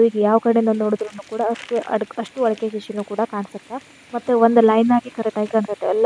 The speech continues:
ಅಡಿಕೆ ಶಶಿಗೂ ಕೂಡ ನೋಡ್ಬೋದು ನೀವು, ಒಂದೊಂದ್ ಲೈನ್ ಆಗಿ ಕರೆಕ್ಟ್ ಆಗಿ ಕಾಣಿಸ್ತಾ ಹೋಗುತ್ತೆ. ಈ ರೀತಿ ನಾವು ಲೈನ್ಸ್ ತರ ಹೇಗ್ ಮಾ-, ಅಡಿಕೆ ಶಶಿನ ನೆಟ್ಟಿದ್ದೀವಿ ಅಂತ ಹೇಳ್ಬಿಟ್ಟು ನಿಮ್ಗೆ ಬೇಕು ಅಂದ್ರೆ ಕಾಮೆಂಟ್ ಬಾಕ್ಸ್ ಅಲ್ಲಿ ಬಂದು ಕಾಮೆಂಟ್ ಮಾಡಿ, ಅದ್ರ ಬಗ್ಗೆ ನಾನು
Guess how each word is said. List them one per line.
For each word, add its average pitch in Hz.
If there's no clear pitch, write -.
ಅಡಿಕೆ 226
ಶಶಿಗೂ 220
ಕೂಡ 214
ನೋಡ್ಬೋದು 202
ನೀವು, 220
ಒಂದೊಂದ್ 226
ಲೈನ್ 220
ಆಗಿ 233
ಕರೆಕ್ಟ್ 214
ಆಗಿ 220
ಕಾಣಿಸ್ತಾ 208
ಹೋಗುತ್ತೆ. 220
ಈ 247
ರೀತಿ 262
ನಾವು 233
ಲೈನ್ಸ್ 226
ತರ 226
ಹೇಗ್ 220
ಮಾ-, 220
ಅಡಿಕೆ 233
ಶಶಿನ 220
ನೆಟ್ಟಿದ್ದೀವಿ 214
ಅಂತ 208
ಹೇಳ್ಬಿಟ್ಟು 202
ನಿಮ್ಗೆ 226
ಬೇಕು 233
ಅಂದ್ರೆ 226
ಕಾಮೆಂಟ್ 214
ಬಾಕ್ಸ್ 214
ಅಲ್ಲಿ 214
ಬಂದು 220
ಕಾಮೆಂಟ್ 214
ಮಾಡಿ, 190
ಅದ್ರ 226
ಬಗ್ಗೆ 226
ನಾನು 220